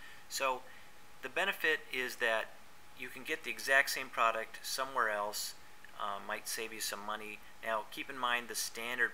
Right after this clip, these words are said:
plan does not do subdomains. So if you have any questions at all, um, you can just give them a call. They're open twenty-four hours a day. And I'll be adding other, uh, videos on different help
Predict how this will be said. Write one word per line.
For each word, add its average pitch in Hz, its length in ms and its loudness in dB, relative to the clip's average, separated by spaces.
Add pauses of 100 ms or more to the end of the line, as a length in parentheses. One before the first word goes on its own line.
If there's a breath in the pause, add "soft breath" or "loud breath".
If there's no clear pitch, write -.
plan 101 320 -2
does 98 220 -6
not 107 320 2
do 107 160 -8
subdomains. 101 920 -4 (400 loud breath)
So 104 320 -2 (100)
if - 60 -8
you 120 100 -4
have 135 160 2
any 127 120 -4
questions 113 540 -2
at 107 80 -4
all, 104 360 2 (420 loud breath)
um, 98 340 -2
you 98 120 -12
can 104 100 -14
just 101 200 -8 (180)
give 117 100 -4
them 110 100 -6
a 104 40 -2
call. 104 320 2
They're 101 160 -2
open 101 240 -4
twenty-four 107 480 -4
hours 101 260 -2
a 104 60 -10
day. 101 380 -4 (580 loud breath)
And 104 420 -4
I'll 110 200 2
be 135 180 -4
adding 123 300 2 (100)
other, 123 380 2 (360)
uh, 104 380 0
videos 113 600 -2
on 101 280 -2
different 107 380 -6
help 113 280 0